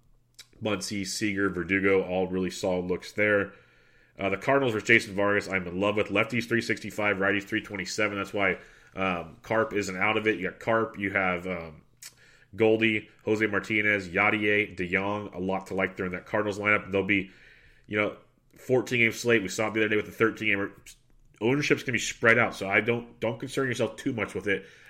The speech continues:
unless it looks crazy, crazy. Again, that's a tool on the Quant Edge with, uh, about one thirty, two o'clock Pacific time. It comes out on the optimizer, so you'll get it all there. Uh, you got Milwaukee versus Stripling, like that one quite a bit. Uh, Angels versus Marco Gonzalez is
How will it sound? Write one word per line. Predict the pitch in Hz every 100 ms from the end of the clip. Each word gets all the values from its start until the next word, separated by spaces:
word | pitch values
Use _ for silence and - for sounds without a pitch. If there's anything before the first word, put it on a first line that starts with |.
| -
unless | 104 104
it | 104
looks | 98 -
crazy, | - - 120 117
crazy. | 117 113 113 107
Again, | 92 104
that's | 98
a | -
tool | - 113 110 107 - - -
on | 95
the |
Quant | 95 110 107 107
Edge | 104 101
with, | 85 95 92
uh, | 95
about | 92 92 87
one | 95 110
thirty, | - 110 113 101 - - _
two | - 123
o'clock | 113 110 98
Pacific | 98 - 117 107 -
time. | 107 104 95 - - -
It | -
comes | 107 98
out | 101
on | 95
the |
optimizer, | 95 92 90 82 80 -
so | 90
you'll | 90
get | 95
it |
all | 87 85
there. | 104 113 104 - - - - _ 101
Uh, |
you | 104 104
got |
Milwaukee | 104 104 117 120 127
versus | 113 -
Stripling, | 120 120 117
like | 101 95
that | 107 104
one | 104
quite | 113 104
a |
bit. | 98 104 104 - - - -
Uh, | 92 90
Angels | 110 120 117
versus | 104
Marco | 107 104 110
Gonzalez | 98 98 101
is | 98